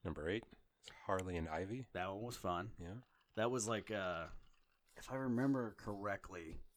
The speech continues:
Speaker 2: this was, like, the third or fourth time Harley had gotten, like, um, thrown out, like,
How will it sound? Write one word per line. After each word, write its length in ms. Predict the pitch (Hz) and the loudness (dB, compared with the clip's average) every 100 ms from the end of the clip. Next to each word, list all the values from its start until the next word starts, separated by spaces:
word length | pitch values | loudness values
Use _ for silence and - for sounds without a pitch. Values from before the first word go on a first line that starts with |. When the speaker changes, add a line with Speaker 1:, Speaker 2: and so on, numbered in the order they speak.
| _ | _
Speaker 2:
this 120 | 107 107 | -8 -6
was, 80 | |
like, 120 | 113 107 | -6 -8
the 60 | |
third 300 | 92 - 117 | -8 -2 0
or 60 | 120 | 0
fourth 280 | - 113 104 | -2 -4 0
time 320 | 104 101 95 | 2 2 2
Harley 360 | 98 101 101 95 | 4 4 4 0
had 100 | 90 | 2
gotten, 300 | 98 - 92 | 2 2 -2
like, 260 | 90 82 | -2 0
um, 400 | 87 80 78 85 - - _ _ _ _ _ - 104 - - - | 0 0 -2 -8 -14 -20 _ _ _ _ _ -12 -12 -12 -14 2
thrown 340 | - 117 107 95 | 4 4 2 2
out, 280 | 98 101 110 | 2 2 0
like, 140 | 101 | -4